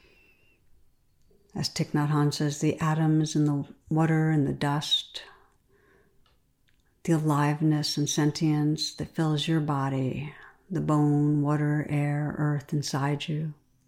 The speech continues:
and around you. Just feel this sentient world, and perhaps just simply "Thank you," or a bow to the wonder,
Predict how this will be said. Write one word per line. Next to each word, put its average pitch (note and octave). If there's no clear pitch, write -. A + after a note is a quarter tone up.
and -
around C#3+
you. D3
Just -
feel G3+
this F#3
sentient E3
world, D#3
and D#3
perhaps D3+
just -
simply D#3
"Thank D#3
you," D#3+
or D3+
a D#3
bow D3
to E3+
the E3
wonder, D#3